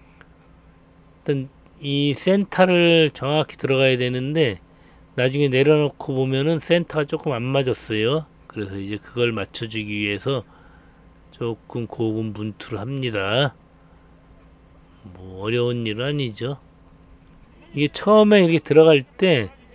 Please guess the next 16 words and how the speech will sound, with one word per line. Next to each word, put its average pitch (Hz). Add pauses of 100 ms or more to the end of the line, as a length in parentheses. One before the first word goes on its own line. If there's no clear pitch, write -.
(380)
양쪽에서 160
좀 139
신호를 185
제대로 123
해주면은 151
한 190
방에 185
들어갈 120
수 -
있거든요. 127 (760)
그런데 110
이제 107
그게 117
안 104
됐기 107
때문에 110